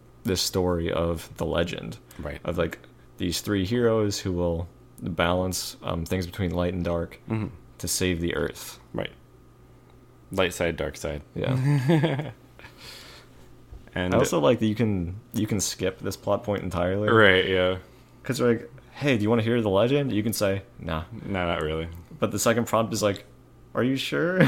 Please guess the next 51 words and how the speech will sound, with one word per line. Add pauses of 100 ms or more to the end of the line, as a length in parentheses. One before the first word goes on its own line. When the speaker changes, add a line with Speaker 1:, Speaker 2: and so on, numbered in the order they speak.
(120)
Speaker 1:
<laughs>
And
they
kinda,
like,
respond
sheepishly,
like,
"I
think,
I
think
you
might
wanna
hear
it." (160)
<laughs>
Speaker 2:
You're
just
like,
"Oh,
no,
I'm
good.
Thanks,
though." (1120)
I
think
if
you,
uh,
I, (340)
I
had
read
if
you
do
that
later
when
you
encounter,
um, (280)
the
next
main
character
you
encounter,